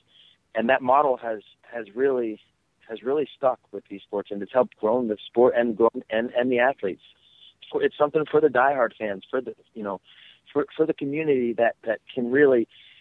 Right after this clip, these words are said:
you know, just come around, come together and, and,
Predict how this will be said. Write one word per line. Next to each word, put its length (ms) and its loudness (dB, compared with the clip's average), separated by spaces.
you 120 -8
know, 180 -4
just 160 -8
come 200 -2
around, 340 0
come 180 0
together 460 0
and, 200 -8
and, 220 -10